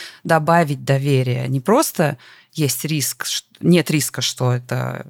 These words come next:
м, снизит доверие, а наоборот повышает, потому что, как щас Марина сказала, вам надо поразмыслить.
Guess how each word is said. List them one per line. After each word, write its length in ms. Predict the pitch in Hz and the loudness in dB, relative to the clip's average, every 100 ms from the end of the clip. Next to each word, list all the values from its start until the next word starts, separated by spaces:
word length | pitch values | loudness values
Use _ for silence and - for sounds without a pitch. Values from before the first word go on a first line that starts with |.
| - 147 | -16 -10
м, 760 | - 143 135 131 - - - - | -6 -4 -4 -6 -8 -10 -10 -8
снизит 440 | - 165 143 127 | 2 4 4 0
доверие, 360 | 135 131 127 131 | -2 0 0 2
а 40 | |
наоборот 440 | 135 143 156 151 - | 2 2 2 0 -2
повышает, 560 | 151 143 - 294 403 - | -4 -2 0 2 2 -2
потому 340 | - 151 160 | 0 4 4
что, 300 | - 147 131 - - _ | 2 -2 -4 -8 -20 _
как 160 | - 160 | -4 -2
щас 200 | 160 - | 0 0
Марина 300 | 156 147 143 | 2 2 0
сказала, 540 | - 143 135 135 131 - - - | -4 -4 -2 -2 -4 -8 -18 -4
вам 140 | 131 | 0
надо 140 | 135 123 | 0 0
поразмыслить. 1080 | 151 180 202 180 156 - 202 165 - - | 2 4 6 6 4 2 2 2 0 -10